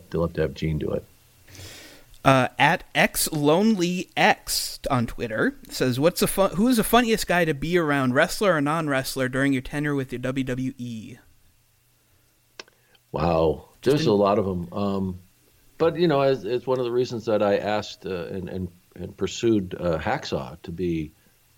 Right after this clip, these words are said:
Speaker 1: uh, a co-host with me when we first kicked this all off was because I remember him being just so damn funny
Speaker 2: Mm-hmm.
Speaker 1: and, uh, and, and witty and, uh, you know, so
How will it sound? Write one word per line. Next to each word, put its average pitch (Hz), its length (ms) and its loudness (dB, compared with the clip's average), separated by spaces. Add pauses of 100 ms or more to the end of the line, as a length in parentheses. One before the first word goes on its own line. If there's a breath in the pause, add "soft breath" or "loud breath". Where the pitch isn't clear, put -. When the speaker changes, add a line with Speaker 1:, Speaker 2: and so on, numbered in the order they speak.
Speaker 1:
uh, 71 340 -8
a 85 40 -8
co-host 135 460 2
with 78 120 0
me 76 140 -8
when 76 160 -10
we 76 80 -8
first 90 300 -4
kicked - 200 -2
this 80 180 -2
all 76 200 0
off 80 440 -2
was 92 220 0
because 123 540 0
I 90 100 -2
remember 95 440 4
him 87 140 0
being 87 260 0
just 87 220 -4
so 92 100 0
damn 85 220 -2
funny 85 420 -4 (260 soft breath)
Speaker 2:
Mm-hmm. 131 320 -2
Speaker 1:
and, 170 220 0
uh, 151 220 -2 (200)
and, 85 340 -4
and 80 200 -2
witty 85 460 2
and, 78 280 -8
uh, 76 260 -6 (160)
you 85 140 -4
know, 73 240 -4 (720)
so 101 480 4